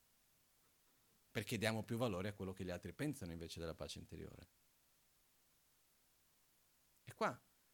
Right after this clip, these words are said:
c'è un punto che è veramente difficile da capire, da accettare, molto di più difficile da realizzare, però cerchiamo almeno di sfiorarlo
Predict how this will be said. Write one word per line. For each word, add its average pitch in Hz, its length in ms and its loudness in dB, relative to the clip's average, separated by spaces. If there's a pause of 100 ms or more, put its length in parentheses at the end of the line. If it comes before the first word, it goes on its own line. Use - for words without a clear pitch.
(680)
c'è - 140 2
un 165 180 -2
punto 104 380 -4
che 123 120 -4
è 110 40 0
veramente 135 480 2
difficile 101 600 -4
da 90 140 -6
capire, 85 520 -12 (100)
da 92 100 0
accettare, 87 720 -2 (920)
molto 123 440 4
di 104 100 2
più 110 160 0
difficile 104 480 -2
da 101 140 0
realizzare, 90 880 -2
però 147 280 0
cerchiamo 131 500 2
almeno 110 340 0
di 98 140 -2
sfiorarlo 85 1040 -4